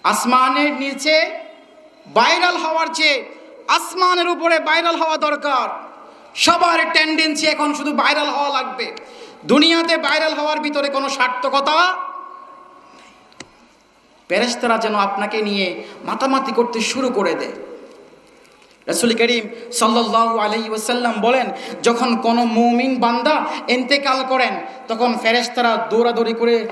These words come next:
তার রূহটা আল্লাহর কাছে নিয়ে আসা, নিয়ে যাওয়ার জন্য তারা দৌড়াদৌড়ি শুরু করে দেয়। আসমানে কিন্তু দরজা আছে, কি আছে?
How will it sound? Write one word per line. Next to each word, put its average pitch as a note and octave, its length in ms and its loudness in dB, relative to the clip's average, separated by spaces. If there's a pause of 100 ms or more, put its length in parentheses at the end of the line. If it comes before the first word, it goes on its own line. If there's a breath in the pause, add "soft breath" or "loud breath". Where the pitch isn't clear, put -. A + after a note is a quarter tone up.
(180 loud breath)
তার A3 240 2
রূহটা B3 480 2 (260 loud breath)
আল্লাহর C4+ 420 2
কাছে B3+ 240 -4
নিয়ে A#3+ 260 -2
আসা, A#3 280 -2 (280 loud breath)
নিয়ে C#4+ 220 4
যাওয়ার B3 300 0
জন্য A#3 140 -4
তারা A3+ 160 0
দৌড়াদৌড়ি B3 540 2
শুরু A#3 260 -2
করে F#3 220 -4
দেয়। B2 200 -12 (1700 loud breath)
আসমানে A#3 400 2
কিন্তু A#3 220 0
দরজা G#3+ 440 0
আছে, F3 260 -6
কি B3+ 180 -2
আছে? A#3 300 -4